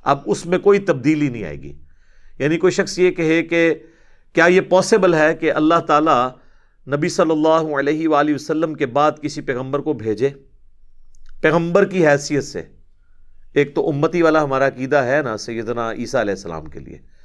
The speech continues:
وہ تو فالو کریں گے اللہ کے محبوب صلی اللہ علیہ وآلہ وسلم کو۔ جو صحیح مسلم میں حدیث موجود ہے تھری نائنٹی فور نمبر،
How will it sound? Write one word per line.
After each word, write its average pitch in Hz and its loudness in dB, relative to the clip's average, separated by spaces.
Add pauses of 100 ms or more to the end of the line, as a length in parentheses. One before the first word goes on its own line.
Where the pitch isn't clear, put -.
(460)
وہ 117 -4
تو 139 0
فالو 170 6
کریں 117 0
گے 82 -6
اللہ 101 -6
کے 110 -6
محبوب 113 -6
صلی 117 -2
اللہ 110 0
علیہ 107 0
وآلہ 98 -2
وسلم 95 -8
کو۔ 78 -10 (600)
جو 120 2 (1300)
صحیح 139 0
مسلم 147 -2
میں 139 2
حدیث 123 -4
موجود 127 2
ہے 113 2
تھری 127 -2
نائنٹی 110 -2
فور 117 0
نمبر، 120 -2